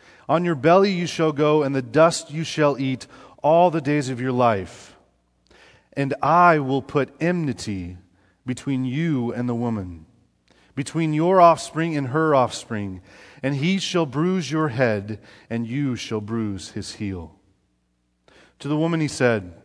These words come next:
"I will surely multiply your pain in childbearing. In pain you shall bring forth children. Your desire shall be for your husband, and he shall rule over you." And to Adam he said,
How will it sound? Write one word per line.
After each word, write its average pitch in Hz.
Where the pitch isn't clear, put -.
"I 147
will 160
surely 190
multiply 170
your 143
pain 143
in 135
childbearing. 110
In 160
pain 196
you 185
shall 160
bring 151
forth 143
children. 104
Your 143
desire 156
shall -
be 165
for 165
your 165
husband, 104
and 123
he 151
shall 117
rule 120
over 110
you." 90
And 131
to 151
Adam 151
he 139
said, 104